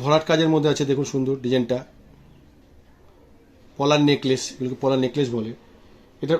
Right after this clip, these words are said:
ওজন আছে জিরো পয়েন্ট ফাইভ সেভেন জিরো মিলিগ্রাম। এটার দাম পড়ছে পাঁচ হাজার নশো টাকা, পাঁচ হাজার নশো টাকা। দ্বীপ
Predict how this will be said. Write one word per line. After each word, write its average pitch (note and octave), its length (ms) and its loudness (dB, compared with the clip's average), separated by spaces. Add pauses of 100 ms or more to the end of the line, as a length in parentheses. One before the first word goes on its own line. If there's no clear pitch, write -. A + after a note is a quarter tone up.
ওজন E3+ 260 4
আছে F3+ 120 6 (160)
জিরো E3 220 6 (160)
পয়েন্ট E3 280 2 (100)
ফাইভ D3 220 0 (540)
সেভেন D#3 240 2 (120)
জিরো C#3+ 160 2 (100)
মিলিগ্রাম। G2+ 420 -2 (1160)
এটার C#3+ 240 0
দাম D3 200 2 (160)
পড়ছে F3 320 0 (920)
পাঁচ D#3+ 260 6
হাজার F#3+ 180 2 (100)
নশো D3 200 -2 (100)
টাকা, - 200 -8 (560)
পাঁচ C3 200 -6
হাজার E3+ 240 0
নশো B2 300 -2
টাকা। F2 160 -14 (2250)
দ্বীপ D#3 160 -2